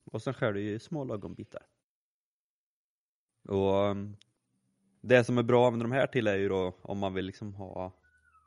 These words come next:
ja, men kanske under längre pass, eller om man är ute på någon tävling där man kanske är lite olika heat eller någonting.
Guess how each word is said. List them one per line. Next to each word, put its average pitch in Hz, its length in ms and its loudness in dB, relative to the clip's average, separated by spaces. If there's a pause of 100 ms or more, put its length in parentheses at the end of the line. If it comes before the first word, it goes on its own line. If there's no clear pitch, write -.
(140)
ja, - 80 -14
men 117 80 -6
kanske 139 220 0
under 135 160 2
längre 120 320 2
pass, 110 540 0
eller 107 100 0
om 110 60 -2
man 117 120 0
är 113 40 0
ute - 120 -6
på - 100 -6
någon 98 100 -4
tävling 101 500 2
där 104 60 -6
man 104 120 -6
kanske 107 260 -4
är 98 40 0
lite 98 140 -4
olika 101 240 -4
heat 98 500 -4
eller 98 160 -4
någonting. 101 520 -6